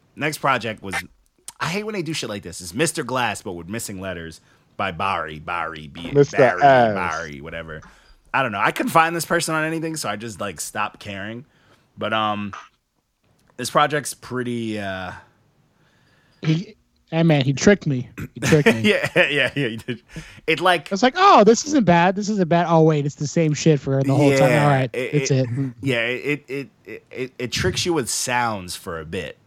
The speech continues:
Speaker 1: <laughs>
Speaker 3: It's sonically pleasing.
Speaker 1: Yeah, and then you realize, like, "No, this, this ain't it. This, this is the same shit."
Speaker 3: This
Speaker 1: So
Speaker 3: is
Speaker 1: it's
Speaker 3: not
Speaker 1: like,
Speaker 3: good.
Speaker 1: yeah, it's super boring. Like, if this was an E P, it probably would have fared better.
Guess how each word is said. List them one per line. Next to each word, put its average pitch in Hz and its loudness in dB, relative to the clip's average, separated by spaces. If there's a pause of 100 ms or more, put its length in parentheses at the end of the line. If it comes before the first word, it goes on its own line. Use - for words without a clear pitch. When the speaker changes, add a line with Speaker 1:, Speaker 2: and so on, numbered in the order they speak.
Speaker 1:
<laughs> - -12 (640)
Speaker 3:
It's 156 -2
sonically 170 2
pleasing. 120 0
Speaker 1:
Yeah, 127 2
and 117 -2
then 123 0
you 113 -2
realize, 107 2
like, 92 -8
"No, 98 -6
this, - -10
this 92 -10
ain't 101 -6
it. 90 -8
This, 95 -8
this 101 -10
is 90 -14
the 90 -14
same 104 -8
shit." 98 -8
Speaker 3:
This 131 -6
Speaker 1:
So 147 -4
Speaker 3:
is 127 -6
Speaker 1:
it's - -10
Speaker 3:
not 139 0
Speaker 1:
like, - -16
Speaker 3:
good. 120 -4 (280)
Speaker 1:
yeah, 87 -6
it's 80 -6
super 120 -4
boring. 101 -8 (640)
Like, 147 -2
if 131 -2
this 185 0
was 185 -2
an 139 -2
E 135 -4
P, 127 -4
it 110 -4
probably 104 -4
would 90 -8
have 85 -10
fared 82 -10
better. 67 -14